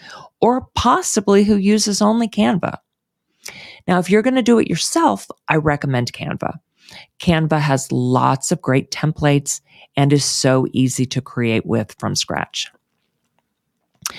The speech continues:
Now, for making audiograms yourself, I recommend Descript if you're using it anyway to edit your episodes, and Headliner.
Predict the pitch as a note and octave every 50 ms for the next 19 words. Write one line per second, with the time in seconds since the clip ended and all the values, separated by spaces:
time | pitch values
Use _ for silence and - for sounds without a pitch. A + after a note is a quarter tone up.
0 | - - - G3 - _ F#3+ F#3 - - A3 G3+ G3 G3 G3+ G#3+ A#3 A3+ - G#3+
1 | G3+ G3 F#3+ - - _ _ _ D3+ D#3 D#3 E3 D#3 D3 C3+ C3 A#2+ - - A#2
2 | G#2+ - G2 G2+ - E3 - - - B2 C3 B2 - - - - - - - -
3 | - - - _ _ _ - - _ _ - D3 C#3+ C3 C3+ C#3 C3+ C3+ - D3
4 | C3+ C3 B2+ B2+ B2 - - - A#2 - - - - - - F3 A3 C#4 - -
5 | _ - - _ - D3+ C#3+ - E3+ E3 C#3+ B2+ C3+ C#3+ C#3+ C3+ D3+ D3 C#3+ C#3+
6 | C#3 - - B2+ C3 C3+ C3 B2 C#3 C#3 D3 E3 F3 - - D3 - - B2+ -
7 | - - A2+ B2+ - - - - - G3 A3 B3 B3+ - - - - _ _ -
8 | - - - - - _ _ - D#3 D#3+ D#3 D3+ - - - D#3 D3 - - -
9 | - - - - - - -